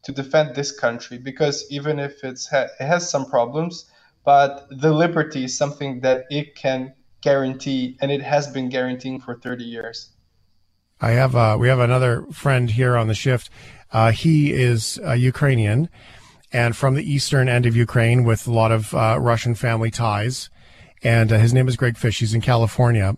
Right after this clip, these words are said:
Speaker 2: and he shares with us quite often his experience. And when we'd ask him about Ukraine, we'd say, "Well, what, where did you live? What would you do?" And he said, "We lived in one of those cities that visitors weren't allowed to come to,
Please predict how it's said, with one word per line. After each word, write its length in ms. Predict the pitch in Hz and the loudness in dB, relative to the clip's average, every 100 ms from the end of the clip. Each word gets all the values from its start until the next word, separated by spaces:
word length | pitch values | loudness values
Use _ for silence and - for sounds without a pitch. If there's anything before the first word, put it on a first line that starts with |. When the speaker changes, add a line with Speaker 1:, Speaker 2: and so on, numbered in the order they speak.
| - | -2
Speaker 2:
and 140 | 120 123 | 2 2
he 60 | |
shares 280 | - 160 147 | 4 2 2
with 100 | 123 | -2
us 120 | 113 | -4
quite 180 | - 123 | -2 -2
often 240 | 113 120 | -2 -2
his 180 | 110 110 | -2 -2
experience. 500 | 107 - 135 127 110 | -4 -2 2 2 2
And 80 | 117 | 2
when 100 | 120 | 2
we'd 120 | 120 | 4
ask 240 | 135 170 - | 4 2 2
him 100 | 127 | 2
about 160 | 120 | 2
Ukraine, 380 | 113 110 123 117 | 0 -2 -2 0
we'd 140 | 113 | -2
say, 120 | - 120 | -2 0
"Well, 160 | 113 | 0
what, 220 | 120 160 - - - - | 2 0 -2 -18 -20 -8
where 160 | 123 135 | 0 0
did 140 | 139 | 2
you 100 | 151 | 0
live? 200 | 185 156 | 2 2
What 100 | 135 | 2
would 120 | 139 | 0
you 60 | 131 | 0
do?" 260 | 147 156 131 | 2 2 2
And 100 | 110 - - | -2 -10 -4
he 100 | 151 | -2
said, 220 | 156 135 | 0 2
"We 100 | 170 | 2
lived 220 | 175 160 | 2 2
in 100 | 151 | 2
one 160 | 147 147 | 0 -2
of 60 | |
those 320 | 139 123 - - | -2 -2 -4 -8
cities 420 | - 170 151 127 117 | -4 0 2 2 2
that 180 | 123 127 | 0 2
visitors 460 | 143 143 135 123 | 0 2 2 2
weren't 180 | 127 127 | 0 0
allowed 220 | 127 120 | 0 -2
to 60 | 113 | -2
come 240 | 135 143 | -2 -2
to, 260 | 131 123 113 | -2 -2 -4